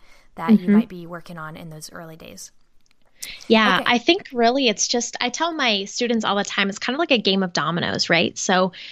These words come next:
Speaker 2: after you land that very first client, it just gets so much easier because the rest of the dominoes in the line kind of fall over. It's just getting that first client to take that, you know, risk and that chance with you, kind of. They think it's a risk, you know, it's probably not actually a risk, right? Because you're,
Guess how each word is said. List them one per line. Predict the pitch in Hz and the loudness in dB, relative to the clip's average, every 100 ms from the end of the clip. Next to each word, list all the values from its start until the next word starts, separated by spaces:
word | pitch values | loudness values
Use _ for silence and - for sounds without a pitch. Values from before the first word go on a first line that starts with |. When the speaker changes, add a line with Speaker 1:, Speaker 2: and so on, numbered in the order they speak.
| - - | -16 -4
Speaker 2:
after | - 320 - | -2 -2 -2
you | 330 247 | -4 -2
land | 202 208 208 | -2 -2 -2
that | 190 | -2
very | 185 208 | -2 -4
first | - - - | -2 -6 -4
client, | - 185 214 220 | -2 0 0 -2
it | 220 | -4
just | 226 - | -4 -4
gets | 196 | -4
so | - 269 | 0 2
much | 254 214 | 2 2
easier | 320 330 202 185 | 0 2 2 2
because | 190 196 | 0 0
the | 185 | 2
rest | 208 226 214 | 2 2 2
of | |
the | 196 | 2
dominoes | 185 214 220 208 | 6 6 8 6
in | 196 | 4
the | 180 | 2
line | 190 320 269 208 | 4 6 6 6
kind | 190 | 4
of | 175 | 2
fall | - 190 185 | 4 4 6
over. | 220 214 92 208 - - - | 6 4 0 -8 -16 -8 0
It's | 220 | 4
just | 247 - | 4 4
getting | 285 233 | 2 2
that | 190 - - | 2 -2 0
first | 269 285 - | 4 4 2
client | - 247 214 - | 2 4 4 0
to | 208 | -6
take | - 220 214 - | -4 -2 0 2
that, | 180 175 - - - - - | 2 2 -2 -10 -14 -20 -4
you | 208 | 0
know, | 170 165 294 | 0 0 2
risk | 349 - | 2 2
and | 190 | 2
that | 180 - | 2 2
chance | 339 330 | 2 2
with | 247 208 | 2 0
you, | 196 | 0
kind | 202 185 | 0 2
of. | 190 214 | 0 2
They | 262 | 4
think | 370 254 | 4 2
it's | 208 196 | 0 -2
a | |
risk, | 185 185 - | -2 -4 -2
you | 202 | -2
know, | 180 | -2
it's | 196 | -4
probably | - 233 214 | 0 0 2
not | 196 208 | 2 2
actually | 208 - 196 180 | 0 -2 -6 -6
a | |
risk, | 185 190 - | -6 -10 -8
right? | 180 - | -8 -8
Because | 214 208 196 | -10 -8 -6
you're, | 214 | -8